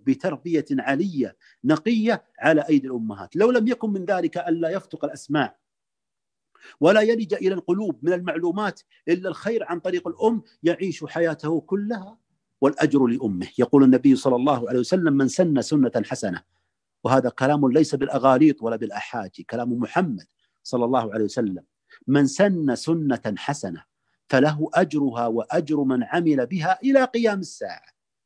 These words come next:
فلا يسبقك يا أختي الفاضلة، لا يسبقك أحد على هذا الفضل.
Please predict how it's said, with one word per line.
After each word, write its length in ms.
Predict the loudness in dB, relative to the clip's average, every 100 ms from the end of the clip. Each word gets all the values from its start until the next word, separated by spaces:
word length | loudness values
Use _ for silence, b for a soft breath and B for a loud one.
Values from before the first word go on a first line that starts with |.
| _ b _
فلا 260 | 2 2 2
يسبقك 640 | -2 -6 -8 -8 -16 _ _ _ _ _ _ -10
يا 140 | -10
أختي 220 | -10 -10
الفاضلة، 460 | -4 -2 0 -2 -2
لا 220 | 0 0
يسبقك 560 | -2 -8 -10 -10 -10 -8
أحد 240 | -6 -4 -6
على 140 | -6
هذا 180 | -4 -6
الفضل. 340 | -6 -8 -10